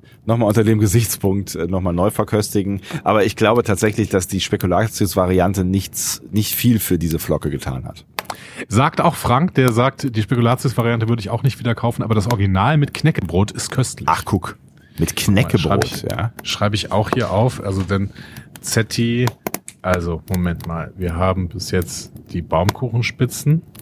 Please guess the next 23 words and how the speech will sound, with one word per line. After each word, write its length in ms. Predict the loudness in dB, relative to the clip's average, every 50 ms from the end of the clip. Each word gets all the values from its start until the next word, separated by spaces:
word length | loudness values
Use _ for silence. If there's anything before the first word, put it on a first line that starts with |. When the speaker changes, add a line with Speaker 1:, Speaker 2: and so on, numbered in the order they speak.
| -20 -20 -20 -20 -20 -20 -20 -14 -14 -14 -10 -10 -10 -10 -10
Speaker 2:
So, 260 | -8 -4 -2 -2 -2
und, 600 | -2 -4 -2 0 2 4 4 2 2 0 -6 -8 -2 2
ähm, 680 | 2 4 4 4 4 4 4 4 2 2 0 -4 -6 -8 -8 -10 -10 -10 -10 -20 -20 -20 -20 -20 -20 -20 -20 -18 -14 -8
wir 160 | -2 0 2
müssen 260 | 2 2 2 2 2
uns 100 | 0 2
noch 100 | 2 2
mal 120 | 2 2 2
an 60 | 0
Zetti 280 | 0 0 0 0 0 0
ranwagen, 460 | 0 -2 -2 -4 -6 -6 -6 -8 -6 -2
Speaker 1:
Ja, 160 | -2 0 0
Speaker 2:
ne? 140 | 0 0 -2
Also, 140 | -2 0 2
Speaker 1:
mit 140 | 2 2 2
Speaker 2:
ne? 40 |
Speaker 1:
Knäckebrot. 720 | 2 2 4 4 6 4 4 2 0 -6 -8 -10 -12 -18 _ _ _ _ _ _ _ _ -20 -18 -10
Besorgst 320 | -4 0 0 0 0 0
du 40 | -2
Speaker 2:
Zetti, 160 | 0 2 2
Speaker 1:
Knäckebrot? 260 | 2 2 2 -2 -2
Speaker 2:
Knäckebrot. 520 | -2 -2 -2 -4 -6 -8 -8 -10 -10 -8 -8
Speaker 1:
Ja. 180 | -6 -6 -6